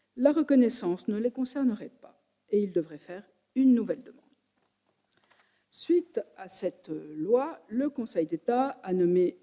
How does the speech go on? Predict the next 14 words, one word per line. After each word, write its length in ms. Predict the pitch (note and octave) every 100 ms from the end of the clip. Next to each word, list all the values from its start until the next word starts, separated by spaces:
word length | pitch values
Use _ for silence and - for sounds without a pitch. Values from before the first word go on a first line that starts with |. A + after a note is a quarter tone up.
| _
une 340 | A#3+ G#3+ F3
commission 520 | D#3 D#3 D#3 - D3 D3
d'experts 760 | F#3+ - - B3+ B3+ B3 - _ _ _ _ _
qui 140 | G#3
m'a 120 | F3+
beaucoup 360 | D#3+ E3+ - G3
aidée 260 | E3+ E3+ F#3
dans 160 | D#3+
mes 140 | D#3 D#3
travaux 460 | - D#3+ E3+ D#3+
dont 160 | D3+ D3+
je 160 | D#3 D3+
vais 120 | D3+
parler, 500 | D#3+ F3 G#3 C4